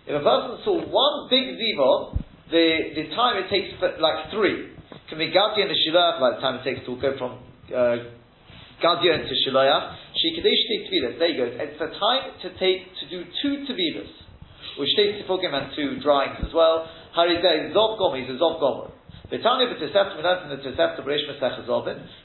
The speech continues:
Moshe Lamar Zov Zomer, Lechevel Shel Me-, Meo Amo, uh, rope fifty, of a hundred amos. Rob Tchilas Meo, if a person saw the beginning of the hundred, it was Sof Chamishim at the end of fifty amos, it was Sof Meo then at the end of the hundred, Harizeh Zov Gomer, that's a complete Zov.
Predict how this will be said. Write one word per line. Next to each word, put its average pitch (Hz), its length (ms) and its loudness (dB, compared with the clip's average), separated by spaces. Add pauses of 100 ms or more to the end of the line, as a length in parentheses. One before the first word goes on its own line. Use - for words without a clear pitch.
Moshe 175 280 2
Lamar 175 280 2
Zov 131 240 2
Zomer, 127 440 0 (240)
Lechevel 247 520 2
Shel 165 280 0
Me-, 202 200 2
Meo 185 200 4
Amo, 131 480 -2 (600)
uh, 139 240 6
rope 202 240 2 (120)
fifty, 208 280 -2
of 165 160 8
a 156 100 4
hundred 160 220 -2
amos. - 360 0 (320)
Rob 151 340 2 (140)
Tchilas 160 340 2
Meo, 123 160 0
if 127 60 -6
a 131 40 -8
person 208 300 2
saw 190 80 -2
the 151 80 -8
beginning 196 280 0
of 123 100 -4
the 120 80 -2
hundred, 113 400 -4
it - 20 -6
was 147 160 -6
Sof 220 240 2
Chamishim 151 460 -2
at 135 60 -8
the 143 100 2
end 147 140 -2
of 139 180 -6
fifty 143 320 0
amos, 120 320 -2
it 160 80 -8
was 151 100 -10
Sof 202 160 0
Meo 160 220 2
then 147 100 4
at 139 80 -4
the 135 80 -2
end 143 140 -2
of 131 80 -10
the 143 80 4
hundred, 139 480 -2 (260)
Harizeh 165 380 4
Zov 143 220 2
Gomer, 113 260 -2
that's 139 240 0
a 127 100 -4
complete 139 380 -8
Zov. 90 240 -4